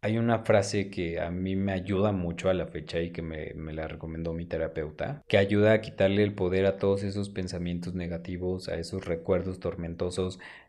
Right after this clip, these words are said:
a esos momentos o situaciones que ya no quieres en tu vida y que de verdad es, a mí, a mí ahorita, ahorita me parece un método efectivo, mamalón y comprobado.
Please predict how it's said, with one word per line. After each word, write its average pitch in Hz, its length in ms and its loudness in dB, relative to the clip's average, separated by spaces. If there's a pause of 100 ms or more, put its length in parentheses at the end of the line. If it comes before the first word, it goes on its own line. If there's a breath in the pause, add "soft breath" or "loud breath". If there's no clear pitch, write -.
(140)
a 98 120 0
esos 104 460 -2
momentos 95 1200 0
o - 100 -12
situaciones 98 640 0
que 90 160 -2
ya 90 180 0
no 98 140 0
quieres 92 300 -2
en 87 140 -4
tu 87 120 -8
vida 82 340 -2
y 117 140 -2
que 113 100 8
de 107 120 6
verdad 107 380 6
es, 123 340 4 (340 soft breath)
a 90 180 0
mí, 120 520 4
a 80 120 2
mí 101 360 4
ahorita, 95 440 4
ahorita 90 300 4
me 104 160 0
parece 85 760 -2 (280)
un 90 220 -4
método 104 540 2
efectivo, 113 960 4
mamalón 95 840 4
y 95 100 -6
comprobado. 82 640 -2